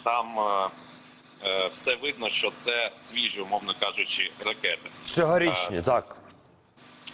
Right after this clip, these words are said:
Speaker 1: Так, тому, е, ракети дійсно не закінчаться. Дійсно, е, у них, е, проміжки від вось-, від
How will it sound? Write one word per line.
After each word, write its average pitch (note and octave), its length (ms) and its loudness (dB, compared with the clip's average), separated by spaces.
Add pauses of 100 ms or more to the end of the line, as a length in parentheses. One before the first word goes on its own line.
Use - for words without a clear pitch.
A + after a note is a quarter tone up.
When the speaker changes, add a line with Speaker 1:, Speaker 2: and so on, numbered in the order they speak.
(160)
Speaker 1:
Так, G2+ 260 0 (180)
тому, C#3+ 540 2
е, A2 480 2 (360)
ракети C#3+ 460 0
дійсно A#2 400 -2
не C3 200 0
закінчаться. C#3 800 -2 (560)
Дійсно, A#2+ 680 2 (640)
е, B2+ 40 -8
у B2 40 -6
них, C#3+ 240 0 (160)
е, A#2+ 260 2
проміжки A#2 840 2 (560)
від G#2+ 300 0
вось-, C3+ 320 0
від C#3 240 -4